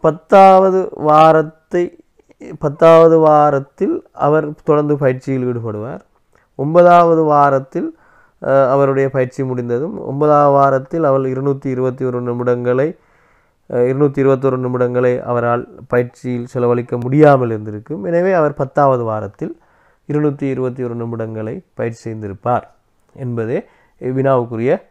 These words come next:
முடிவாகும். எனவே, அவர் பத்தாவது வாரத்தில் இருநூத்தி இருபத்தி ஒரு நிமிடங்களையும் தாண்டி தனது நேரத்தை செலவு செய்திருப்பார். அல்லது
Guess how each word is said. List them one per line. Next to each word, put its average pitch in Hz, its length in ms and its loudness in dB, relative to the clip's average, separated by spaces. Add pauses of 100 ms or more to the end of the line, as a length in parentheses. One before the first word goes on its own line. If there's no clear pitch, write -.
(100)
முடிவாகும். 113 420 -4
எனவே, 120 460 -6
அவர் 123 300 -8
பத்தாவது 156 1080 4
வாரத்தில் 127 720 -2
இருநூத்தி 143 540 -6
இருபத்தி 127 480 -6
ஒரு 120 160 -8
நிமிடங்களையும் 117 680 -10 (100)
தாண்டி 143 600 -4 (480)
தனது 120 320 -6
நேரத்தை 123 480 -6
செலவு 123 400 -8
செய்திருப்பார். 107 540 -6 (3500)
அல்லது 180 600 0